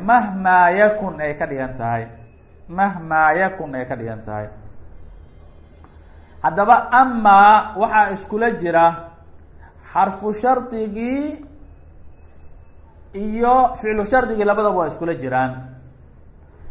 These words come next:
أما waxaa iskula jira adaatu shardigii iyo ficlu shardigii, labadaba waa iskula jiraan. زaydun marka waa mubtada, منطلقna waa khabar. "والجملة من المبتدأ والخبر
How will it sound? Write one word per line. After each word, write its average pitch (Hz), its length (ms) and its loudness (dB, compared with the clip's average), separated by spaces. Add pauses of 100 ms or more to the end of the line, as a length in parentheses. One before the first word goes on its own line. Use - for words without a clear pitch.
(160)
أما 233 300 4
waxaa 208 280 4
iskula 226 320 -2
jira 160 520 2 (400)
adaatu 226 520 4
shardigii 240 1040 -4 (380)
iyo 196 160 -2
ficlu 208 340 -4
shardigii, 220 380 -2
labadaba 202 320 0
waa 170 80 0
iskula 170 280 -4
jiraan. 135 420 -2 (1160)
زaydun 226 420 2
marka 226 240 0
waa 196 160 4
mubtada, 180 720 -4
منطلقna 226 720 -2
waa 175 240 6
khabar. 160 300 2 (460)
"والجملة 208 720 -2
من 196 240 -4
المبتدأ 202 840 -2
والخبر 170 760 2